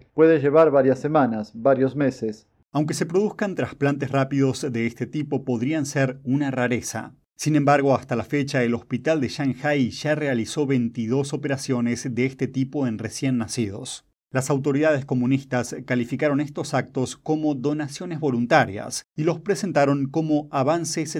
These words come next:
Speaker 2: tecnológicos. Pero las inusuales cifras suscitan una pregunta.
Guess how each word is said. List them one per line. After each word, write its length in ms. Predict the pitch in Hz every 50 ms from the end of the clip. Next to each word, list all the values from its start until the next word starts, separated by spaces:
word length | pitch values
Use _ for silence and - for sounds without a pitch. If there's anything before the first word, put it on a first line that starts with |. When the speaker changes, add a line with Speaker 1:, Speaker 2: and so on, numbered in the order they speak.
| - -
Speaker 2:
tecnológicos. 960 | 160 139 135 139 135 131 143 147 139 - 117 - - 120 - 135 - - - _ _ _ _ _
Pero 380 | - 165 156 139 139 139 139 131
las 240 | 123 123 123 - 156
inusuales 580 | 151 143 131 135 - - 160 165 170 170 135
cifras 540 | - - 165 156 - - 123 120 120 - - 151
suscitan 640 | - 156 131 - - 165 165 160 147 131 117 - -
una 260 | 127 139 147 139 -
pregunta. 640 | - 123 143 160 135 104 - 120 117 117 117 -